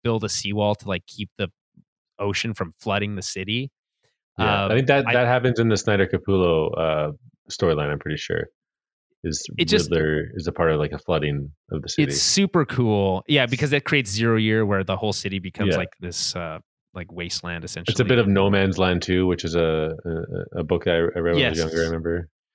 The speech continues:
Speaker 2: That was a
Speaker 1: Yeah,
Speaker 2: cool
Speaker 1: well,
Speaker 2: one.
Speaker 1: that's, and they, they kinda deal with that in Dark Knight Rises, which is,
Speaker 2: Mm.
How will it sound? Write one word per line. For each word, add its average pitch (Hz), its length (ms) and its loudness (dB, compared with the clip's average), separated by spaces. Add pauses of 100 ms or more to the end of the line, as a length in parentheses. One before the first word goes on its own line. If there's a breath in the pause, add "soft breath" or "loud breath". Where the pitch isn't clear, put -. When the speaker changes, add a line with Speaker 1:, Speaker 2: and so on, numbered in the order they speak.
(160)
Speaker 2:
That - 60 -8
was 85 100 -4
a - 20 -2
Speaker 1:
Yeah, 127 100 4
Speaker 2:
cool 110 80 2
Speaker 1:
well, 120 80 2
Speaker 2:
one. - 20 4
Speaker 1:
that's, 147 240 -2
and 135 140 0
they, 139 100 4
they 139 180 0
kinda 165 240 0
deal 135 180 0
with 123 100 2
that 120 180 4
in 101 340 -4
Dark 101 180 -2
Knight 92 120 -8
Rises, 98 640 -2
which - 220 -12
is, 87 320 0
Speaker 2:
Mm. 76 120 -6